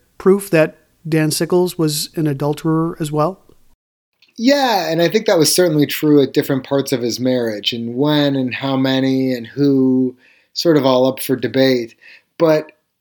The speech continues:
Speaker 2: I, I think that w-, what's important to note is that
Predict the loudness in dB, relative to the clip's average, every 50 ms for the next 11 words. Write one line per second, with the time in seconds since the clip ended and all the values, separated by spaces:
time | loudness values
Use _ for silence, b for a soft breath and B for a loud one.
0 | _ -8 -8 -6 -6 -2 -2 -2 -2 -2 2 2 4 4 2 0 -4 -12 _ _
1 | _ _ _ _ _ _ _ _ _ _ _ -8 -4 -2 -2 -2 -4 -8 -14 _
2 | _ -12 -6 -4 -2 0 2 0 2 2 0 -2 -2 0 2 4 4 4 2 -2
3 | -6 -8 -8 -8 -6 -2 2 4 6 6 6 4 2 2 2 2 4 4 4 4
4 | 2 -2 -6 -8 -16 _ _ -4 -4 -4 -2 -2 -2 -2 -2 -2 -4 -8 -12